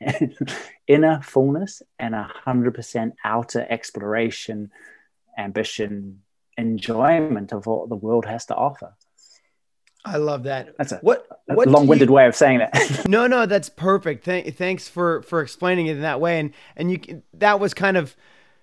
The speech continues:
Speaker 2: the gist that, that you kind of s-, explain in a, in a shorter package on the, on the back of the book as well. But like how you say, you know, this balance of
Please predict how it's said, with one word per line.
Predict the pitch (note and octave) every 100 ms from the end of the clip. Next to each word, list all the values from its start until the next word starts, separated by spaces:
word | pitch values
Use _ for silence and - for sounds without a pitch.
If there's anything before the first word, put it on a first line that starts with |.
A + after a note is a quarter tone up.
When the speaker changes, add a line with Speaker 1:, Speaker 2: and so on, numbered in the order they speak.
| _ _ -
Speaker 2:
the | F3+
gist | C3+ F#3+ G3
that, | F#3+ E3+ C3
that | F3
you | D#3
kind | D#3+ F#3 E3+
of |
s-, | - -
explain | D3+ - F3 E3+ D#3+
in | D#3
a, | D3+
in | C#3+ D3+
a |
shorter | C#3 - G3+ F3
package | C3 D#3+ D3+ D#3
on | D#3+ D3+
the, | -
on | D#3 D3
the |
back | B2 D#3 D3+
of | C#3
the | C#3
book | C#3+ C3
as | A#2+
well. | D#3 D3
But | D3
like | C3+ D3+
how | D3+ E3
you | E3
say, | - F3+ E3+ D#3+ - _
you | D3+
know, | F3 D#3+ D3 _
this | E3 D#3+
balance | A#2 E3+ E3+ E3+ D#3+ -
of | D#3+ D3+ A#2+